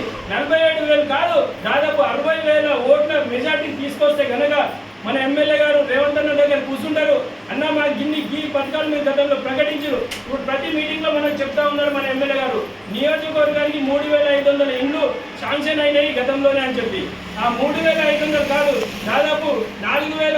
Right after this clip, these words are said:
ఐదు వందల నుండి ఐదు వేల ఇండ్లు తీసుకొస్తారు. ఎందుకంటే నా రిజల్ట్ ఇది, మా మెజారిటీ ఇది, మా పాలకుర్తి ప్రజలు కాంగ్రెస్ పార్టీ కోసం కష్టపడుతున్నారు, మాకు ఖచ్చితంగా ఎక్కువ కావాలని చెప్పి ప్రతి దాంట్లో ఇండ్లనే కాదు, ఏ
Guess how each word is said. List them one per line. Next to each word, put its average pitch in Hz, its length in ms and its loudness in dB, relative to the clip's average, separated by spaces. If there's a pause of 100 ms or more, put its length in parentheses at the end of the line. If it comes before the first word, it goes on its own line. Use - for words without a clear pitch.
(140)
ఐదు 302 100 -4
వందల 302 280 0
నుండి 302 140 -2
ఐదు 277 440 -2
వేల 302 140 6
ఇండ్లు 294 400 0
తీసుకొస్తారు. 285 800 0 (160)
ఎందుకంటే 311 640 0 (120)
నా 254 180 0
రిజల్ట్ 254 560 -2
ఇది, 302 280 -4 (100)
మా 226 240 -2
మెజారిటీ 311 320 0
ఇది, 285 380 -4 (140)
మా 214 140 -4
పాలకుర్తి 302 540 -2
ప్రజలు 302 340 2
కాంగ్రెస్ 294 460 0
పార్టీ 294 220 -2
కోసం 285 320 0
కష్టపడుతున్నారు, 294 840 0 (160)
మాకు 262 180 -2
ఖచ్చితంగా 294 460 0
ఎక్కువ 269 300 2
కావాలని 311 480 0
చెప్పి 285 260 0 (380)
ప్రతి 359 340 -2
దాంట్లో 330 560 2 (240)
ఇండ్లనే 311 440 0
కాదు, 302 480 0 (100)
ఏ 285 100 2